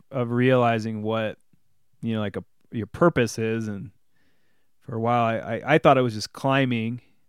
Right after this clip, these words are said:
um, but it, it's, climbing is, like, a s-, source of inspiration for a greater purpose for me. Um,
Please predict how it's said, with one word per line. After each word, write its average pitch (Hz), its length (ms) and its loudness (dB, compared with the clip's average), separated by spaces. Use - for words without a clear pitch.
um, 107 600 -8
but 117 520 -2
it, 120 240 -6
it's, - 400 -8
climbing 143 440 4
is, 117 180 0
like, 113 220 -2
a 110 40 0
s-, - 260 -6
source 165 420 6
of 123 120 0
inspiration 117 760 0
for 107 400 -2
a 107 60 -6
greater 113 320 0
purpose 107 520 -4
for - 220 -6
me. 107 580 -2
Um, 104 540 -8